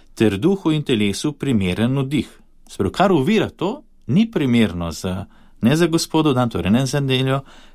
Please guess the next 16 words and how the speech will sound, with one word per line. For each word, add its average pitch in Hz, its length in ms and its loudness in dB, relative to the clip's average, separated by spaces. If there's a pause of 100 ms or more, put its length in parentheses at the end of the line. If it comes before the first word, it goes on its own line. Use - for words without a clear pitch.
(140)
ne 110 260 4
za 107 240 2
zapovedan 101 600 -2
praznik. 80 420 -8 (920)
Dovoljene 98 1000 0
so - 240 -4
dejavnosti, 85 760 -4
povezane 98 560 0
z 76 100 -8
družinskimi 117 720 0
potrebami 104 840 0 (360)
ali 98 220 0
službe 101 480 0
velike 92 400 -4
socialne 104 680 0
koristi, 110 640 -6